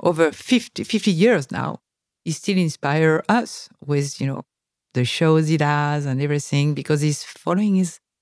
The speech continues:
he's very authentic. He's very, he always follows his dream, his voice. And for me, this is the best example of how you write your own story and how you, you are, you can be successful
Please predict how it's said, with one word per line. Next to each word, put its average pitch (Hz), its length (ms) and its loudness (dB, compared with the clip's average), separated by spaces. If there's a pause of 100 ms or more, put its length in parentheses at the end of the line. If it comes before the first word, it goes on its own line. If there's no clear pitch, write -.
(260)
he's 160 180 0
very 170 240 4
authentic. 180 640 -2 (480)
He's 147 420 0
very, 196 800 4
he - 220 0
always 190 320 2
follows 185 400 2
his 165 220 0
dream, 156 420 -2 (100)
his 147 160 -6
voice. 143 440 0 (500)
And 151 140 0
for 170 140 4
me, 170 120 6
this 156 300 0
is 151 160 -2
the 143 60 -4
best 160 320 0
example 123 500 -4
of 120 120 -4
how 147 240 -2
you 135 160 0
write 127 580 -2 (480)
your 139 200 0
own 143 200 4
story 117 560 -2
and 135 200 2
how 131 300 2
you, 131 340 2
you 135 180 2
are, 127 220 0 (200)
you 135 120 -10
can 131 220 2
be 120 120 -2
successful - 840 -4